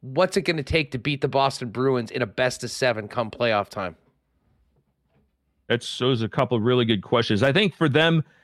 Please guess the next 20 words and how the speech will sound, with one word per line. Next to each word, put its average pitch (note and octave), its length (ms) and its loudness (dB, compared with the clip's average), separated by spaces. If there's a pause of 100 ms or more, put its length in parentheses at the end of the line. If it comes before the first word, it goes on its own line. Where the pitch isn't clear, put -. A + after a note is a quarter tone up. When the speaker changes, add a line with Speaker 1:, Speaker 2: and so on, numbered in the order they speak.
(240)
Speaker 2:
I'm D4 60 -4
not D4+ 140 2
sure A#3 160 2
they're F#3+ 300 4 (380)
really E3+ 320 4
trying E3+ 360 2
to D3+ 60 2
worry D#3+ 260 2
about C3+ 300 2
keeping D#3+ 440 0
it B2+ 100 2
up D3+ 260 2 (260)
as C3+ 280 -2
opposed C#3+ 640 2
to B2+ 360 0 (320)
probably F3 300 4
not D#3+ 260 2
getting D#3 320 4
guys D3 400 4
hurt. D3+ 300 0